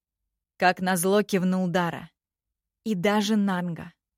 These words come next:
поражённый словно молнией, резким взглядом сестры, не стал спорить. Стиснув зубы,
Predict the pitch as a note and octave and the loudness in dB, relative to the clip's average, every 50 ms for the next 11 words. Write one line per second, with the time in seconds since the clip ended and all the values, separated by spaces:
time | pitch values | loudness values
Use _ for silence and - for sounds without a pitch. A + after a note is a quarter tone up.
0 | _ _ _ _ _ _ _ _ _ _ _ _ _ _ - G3+ G3+ G3 G3 F#3+ | _ _ _ _ _ _ _ _ _ _ _ _ _ _ -2 0 2 2 2 2
1 | G3+ A#3+ B3 A#3 G#3+ G3 F#3+ F3+ - - G3+ F3 G#3+ G3+ F#3+ F#3+ F#3+ F#3+ F#3 F#3+ | 4 4 4 4 4 2 0 0 -2 -4 -2 -2 -2 0 2 0 2 2 2 2
2 | G3+ G#3 G3+ F#3+ F3+ E3+ E3 - - E3+ - _ _ _ _ _ _ - F#3 F#3+ | 2 2 2 0 0 -2 -4 -6 -10 -12 -16 _ _ _ _ _ _ -2 2 4
3 | G3 G3+ - - - G3 F3+ F3 E3+ G3 G3 F#3+ F3 F#3 F3+ E3+ - F3+ - - | 4 4 2 0 -2 -2 -2 0 2 6 6 6 6 4 -2 -2 -4 -6 -6 -6
4 | - G3 G3 F#3+ F#3 - _ _ _ _ _ _ _ - G3+ G3+ F3+ - - - | -6 -6 -6 -6 -6 -10 _ _ _ _ _ _ _ -6 -4 -4 -4 -4 -4 -4
5 | F3+ E3+ D#3+ - - - - F3+ F3 E3+ F3 - - - _ _ _ _ _ _ | -4 -4 -4 -6 -8 -8 -8 -10 -8 -8 -10 -14 -18 -20 _ _ _ _ _ _
6 | _ _ _ _ _ _ _ _ _ _ _ _ _ _ _ _ _ _ _ _ | _ _ _ _ _ _ _ _ _ _ _ _ _ _ _ _ _ _ _ _
7 | _ _ _ _ _ _ - - - - - A3 G3 F3 - F#3+ F#3+ F3 F3 E3+ | _ _ _ _ _ _ -12 -10 -10 -8 -4 -4 -4 -4 -4 -6 -6 -6 -6 -4
8 | E3 G#3+ G#3+ F#3 F3+ E3 F3 F3 | -2 -2 -2 -2 -4 -6 -6 -10